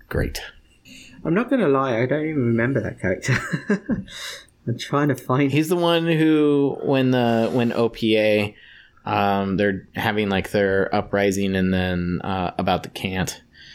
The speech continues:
Speaker 1: and they, um, they, like, a couple guys pull him to the side, and then they lift him up, and then, like, um, um, they put a s-, a stake through him to, to the wall.
Speaker 2: Hmm.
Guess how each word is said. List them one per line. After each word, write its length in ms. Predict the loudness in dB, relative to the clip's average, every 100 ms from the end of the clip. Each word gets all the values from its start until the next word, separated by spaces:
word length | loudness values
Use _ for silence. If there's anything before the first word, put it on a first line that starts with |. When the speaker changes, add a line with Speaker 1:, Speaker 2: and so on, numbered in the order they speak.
| -20 -20 _ -6
Speaker 1:
and 500 | -4 -4 -4 -6 -8 -16 -20 -20 -4
they, 640 | 0 2 2 2 0 -2 _ _ _ _ _ _ _ -16 -16 -10 -4
um, 600 | -2 0 0 2 0 -2 -2
they, 120 | -2
like, 280 | -4 -10 -16 _ _ -20 _ _ _ -8
a 20 |
couple 240 | -4 -4 -2
guys 280 | 0 0
pull 240 | 0 -2 0
him 120 | 2
to 60 | 2
the 80 | 0
side, 640 | 0 2 2 2 2 -2 -10 -8
and 140 | -2 0
then 140 | 0
they 140 | 2
lift 320 | 2 0 0 -2
him 120 | -2
up, 200 | -2 -4
and 100 | -4
then, 180 | -2 -2
like, 280 | -2 -6 -8 -6
um, 540 | -6 -4 -6 -8 -10 _ _ _ _ _ _ _
um, 480 | -6 -6 -6 -8 -10 _ _ _ -4
they 120 | -4
put 180 | -2 -4
a 40 |
s-, 360 | -2 -2 -2 -6 -4
a 140 | -2
stake 640 | 0 0 0 -2 -2 -6 -10 -18 _
through 280 | -4 -2 0
him 160 | 0 -2
to, 280 | -2 -4 -4 -6
to 120 | -4
the 100 | -4
wall. 460 | -2 -2 -4 -8 -12 -20 -18 -10
Speaker 2:
Hmm. 180 | -10